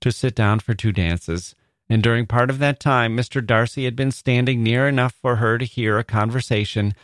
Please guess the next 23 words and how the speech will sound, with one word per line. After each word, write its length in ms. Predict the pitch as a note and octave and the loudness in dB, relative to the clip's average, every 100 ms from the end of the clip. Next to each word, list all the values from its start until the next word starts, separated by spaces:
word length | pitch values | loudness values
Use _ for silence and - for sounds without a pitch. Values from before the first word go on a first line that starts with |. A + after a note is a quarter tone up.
| _ | _
between 380 | - A2 A#2+ A#2 | -4 0 2 4
him 180 | G#2+ A2+ | 4 4
and 140 | A#2+ | 2
Mister 240 | A2+ - C3+ | 0 -2 -2
Bingley, 480 | B2+ G2 D#2+ E2 - _ _ _ _ _ | 0 0 -2 -4 -8 _ _ _ _ _
who 100 | - | -4
came 280 | G#2 A2+ A2+ | 0 2 0
from 220 | A2 C3 | 0 0
the 80 | C3+ | 0
dance 320 | A#2 G#2 G#2 | 0 0 0
for 180 | - G#2 | -2 -4
a 80 | G2 | -4
few 180 | - A2 | -2 -2
minutes 440 | A2 F2 E2 - - - _ | 0 0 -2 -8 -20 -20 _
to 120 | C3 | -6
press 300 | A#2 A2+ G#2 | 0 0 0
his 140 | B2 A2+ | -2 -6
friend 360 | - G2 E2 | -2 0 0
to 80 | F#2+ | -4
join 320 | F#2 F2+ E2 | -2 0 0
it. 200 | D2+ - - _ _ _ _ _ _ | -2 -6 -12 _ _ _ _ _ _
"Come, 340 | - A#3 D3+ A#2 | -2 0 2 2
Darcy," 560 | G#2 G#2 - G#2+ F2+ | 2 0 -2 -4 -4